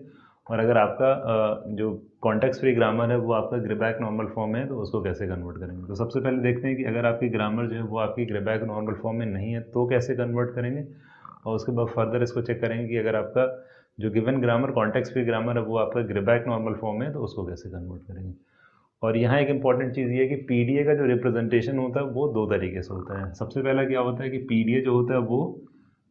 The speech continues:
पीडीए accepted by empty stack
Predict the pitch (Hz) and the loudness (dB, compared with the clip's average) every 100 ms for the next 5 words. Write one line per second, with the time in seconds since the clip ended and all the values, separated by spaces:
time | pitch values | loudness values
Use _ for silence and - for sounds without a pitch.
0 | _ - 120 117 127 160 156 - - - | _ 2 4 6 4 2 0 -8 -16 -20
1 | _ _ _ _ _ 117 - 110 - 131 | _ _ _ _ _ -8 -6 -6 0 2
2 | 117 131 190 - - _ _ _ _ _ | 2 0 -2 -6 -14 _ _ _ _ _
3 | - 107 104 131 135 - 147 | -6 -2 0 2 0 0 -2